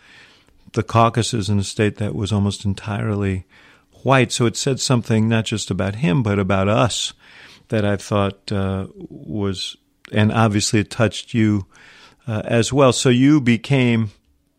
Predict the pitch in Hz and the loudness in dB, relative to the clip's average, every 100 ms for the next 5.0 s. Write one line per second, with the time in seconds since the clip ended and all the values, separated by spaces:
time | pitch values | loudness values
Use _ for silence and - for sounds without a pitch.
0 | - 113 - 120 127 - 113 104 - _ | -4 -2 2 2 2 0 -2 -2 -8 _
1 | - _ - 110 98 131 120 95 98 - | -20 _ -4 -4 2 2 4 0 -6 -18
2 | _ - 117 101 107 - - 113 98 - | _ -10 -6 -6 -6 -8 -6 -6 -6 -10
3 | - 120 104 95 113 104 - 123 110 - | -8 -6 -4 -4 -6 -6 -6 -6 -6 -8
4 | - - 175 165 180 180 - 131 120 | -6 2 4 6 4 4 4 6 6